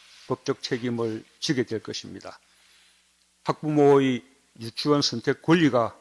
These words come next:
강화되고 급식의 질도 명확한 기준에 따라 관리 감독할 수 있게 됩니다. 유치원 회계 투명성과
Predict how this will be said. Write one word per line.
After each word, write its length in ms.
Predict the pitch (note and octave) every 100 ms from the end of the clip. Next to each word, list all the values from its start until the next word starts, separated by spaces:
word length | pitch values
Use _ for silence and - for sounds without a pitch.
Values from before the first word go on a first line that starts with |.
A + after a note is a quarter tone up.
| _
강화되고 600 | - G#2+ C3 C3 G#2+ E2+ - _ _ _ _ _
급식의 400 | D3 - C3+ C3
질도 480 | - D3+ C#3+ D3 - _ _ _ _ _ -
명확한 420 | C3+ C3 B2+ A2+
기준에 340 | A#2+ B2 B2
따라 420 | A#2 A#2 A2+ A2 - _
관리 320 | - A2 A#2+ B2+
감독할 480 | C3 B2+ A#2 A2+
수 100 | - A#2+
있게 440 | - A#2+ G#2+ G2+ _ _
됩니다. 440 | - F#2 F2 F#2 - _ _ _ _ _ _ _ - - _ _ -
유치원 680 | A#2+ B2 - D#3+ D#3 D3 C#3 - _ _ _ -
회계 200 | B2+ D3
투명성과 880 | - D3+ D#3+ D#3+ - A#2+ A2+ G#2+